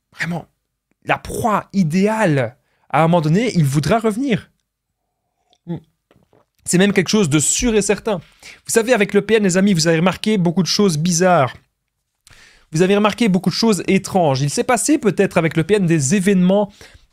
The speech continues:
paranormaux. Donc vous avez peut-être entendu des portes qui grinçaient, des bruits dans les escaliers, et cetera. Et vous vous êtes dit, euh, « Attends, c'est quoi ça ? »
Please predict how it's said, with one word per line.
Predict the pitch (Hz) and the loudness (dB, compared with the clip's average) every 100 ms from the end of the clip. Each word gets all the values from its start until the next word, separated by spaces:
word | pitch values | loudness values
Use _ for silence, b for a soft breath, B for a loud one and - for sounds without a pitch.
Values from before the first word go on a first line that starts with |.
| - | -4
paranormaux. | 190 180 180 147 135 113 b b - | 0 0 0 0 -2 -4 b b -6
Donc | 147 | -2
vous | 151 | 0
avez | 165 | 0
peut-être | 151 170 | 2 0
entendu | 151 160 135 | 2 0 0
des | 147 | -2
portes | 151 175 160 - | -2 -6 -6 -8
qui | 131 | -8
grinçaient, | 160 143 202 190 - 180 185 175 175 B B | -4 -2 0 0 -2 0 0 0 -2 B B
des | 135 165 | 0 0
bruits | 139 147 151 | 0 -2 0
dans | 156 | 2
les | 151 147 156 | 2 2 2
escaliers, | 147 - 180 170 175 156 | 0 0 0 2 2 2
et | 139 | 0
cetera. | 156 143 175 233 | -2 -2 0 0
Et | |
vous | 135 | 0
vous | 147 | -2
êtes | |
dit, | 131 160 | 0 0
euh, « | 135 127 123 | 2 0 0
Attends, | 123 156 | 0 -2
c'est | 123 143 | -2 -4
quoi | - 269 | -2 -2
ça ? » | 185 147 | 0 0